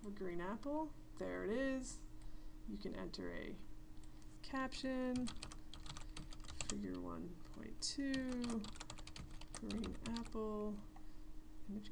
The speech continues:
credit, pretty standard. Yeah.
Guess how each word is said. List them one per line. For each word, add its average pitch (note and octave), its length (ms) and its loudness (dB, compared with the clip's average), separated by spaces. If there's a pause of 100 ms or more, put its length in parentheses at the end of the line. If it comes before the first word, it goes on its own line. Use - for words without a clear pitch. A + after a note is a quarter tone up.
credit, G3+ 400 0 (3000)
pretty F#3 200 2
standard. A#3 920 4 (2250)
Yeah. - 80 2